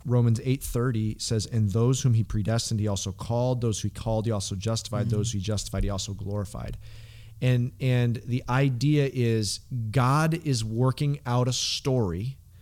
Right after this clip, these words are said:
Speaker 1: in someone's life. He's working out a story. And so the first thing I would say to you as a parent is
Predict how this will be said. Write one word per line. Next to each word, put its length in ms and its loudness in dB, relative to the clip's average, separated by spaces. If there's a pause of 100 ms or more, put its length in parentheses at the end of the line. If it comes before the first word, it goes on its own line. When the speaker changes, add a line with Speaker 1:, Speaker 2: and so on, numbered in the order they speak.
(300)
Speaker 1:
in 160 2
someone's 640 0
life. 420 -4
He's 220 -4
working 420 0
out 140 0
a 20 -2
story. 460 -2
And 100 -4
so 140 -4
the 80 -6
first 420 -4
thing 140 -4
I 80 -2
would 100 -2
say 220 -4
to 80 -4
you 80 -2
as 100 -6
a 40 -10
parent 460 -4
is 360 -2